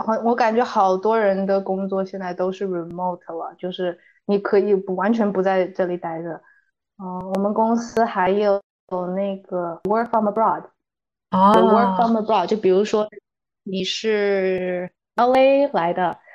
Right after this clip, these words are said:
Speaker 2: 嗯。
Speaker 1: 然后你说我要 work from abroad，回去看看，看看人，探探亲，你可以走一个月还是两个月，
Speaker 2: 哦。
Speaker 1: 你可以直接 remote 那么长时间，对。
Speaker 2: 哇，那真的很灵活。
Speaker 1: 对，我们同事就到处跑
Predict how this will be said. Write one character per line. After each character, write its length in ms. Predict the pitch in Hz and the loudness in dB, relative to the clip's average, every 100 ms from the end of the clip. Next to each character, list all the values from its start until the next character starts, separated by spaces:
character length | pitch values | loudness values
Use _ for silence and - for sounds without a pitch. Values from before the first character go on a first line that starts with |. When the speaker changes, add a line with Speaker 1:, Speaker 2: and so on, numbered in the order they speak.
| - | -4
Speaker 2:
嗯。 140 | 175 | 0
Speaker 1:
然 160 | 160 175 | 2 2
后 360 | 208 196 175 185 | 2 2 2 -2
你 80 | 175 | -2
说 140 | 190 | 2
我 100 | 180 | 2
要 140 | 170 | 2
work 220 | 190 196 208 | 2 0 -2
from 220 | 202 190 | -4 -6
abroad， 420 | 175 208 175 160 | -2 0 0 -2
回 140 | - | -4
去 160 | 180 196 | -4 -4
看 200 | - 202 | -4 -4
看， 360 | 185 180 175 202 | -2 -4 -6 -8
看 200 | 214 196 | -6 -4
看 180 | 196 | -4
人， 240 | 170 175 185 | -4 -6 -6
探 160 | 202 | -6
探 160 | 190 190 | -4 -4
亲， 340 | - 196 196 - _ _ - - | -6 -6 -8 -12 _ _ -20 -8
你 120 | 190 | 0
可 100 | 196 | 2
以 60 | 233 | 2
走 600 | 233 175 170 170 170 170 - _ _ _ _ _ _ _ _ _ _ _ | 2 4 4 2 0 -4 -12 _ _ _ _ _ _ _ _ _ _ _
一 120 | 214 233 | -8 -8
个 360 | - 330 320 | -2 2 4
月 440 | 277 320 359 - - _ _ _ _ _ _ | 2 2 2 2 -6 _ _ _ _ _ _
还 140 | 180 | 0
是 60 | 214 | 4
两 340 | 143 113 135 | 4 4 0
个 80 | 160 | -6
月， 200 | 175 165 | -8 -8
Speaker 2:
哦。 80 | - _ _ _ _ | -12 _ _ _ _
Speaker 1:
你 100 | 190 | -6
可 100 | 190 | -2
以 60 | 226 | -4
直 220 | - - | -6 -10
接 260 | - 202 208 | -2 0 0
remote 480 | 196 190 208 208 196 | 0 0 0 0 0
那 140 | 233 | 0
么 140 | 196 | 0
长 260 | 185 175 170 | -4 -10 -12
时 220 | - 170 | -14 -14
间， 280 | 165 165 170 | -10 -10 -8
对。 280 | - 156 185 _ _ _ _ - | -4 -4 -6 _ _ _ _ 0
Speaker 2:
哇， 100 | 185 | 2
那 100 | 208 | 4
真 140 | 240 | 6
的 60 | 247 | 8
很 120 | 160 | 8
灵 100 | 131 | 6
活。 60 | 160 | 4
Speaker 1:
对， 220 | 160 180 | 8 10
我 60 | |
们 120 | 139 - | 10 8
同 180 | 185 185 | 6 4
事 100 | 214 | 2
就 100 | 190 | 2
到 160 | 220 | 2
处 140 | 214 208 | 0 -4
跑 320 | - 165 | -4 -8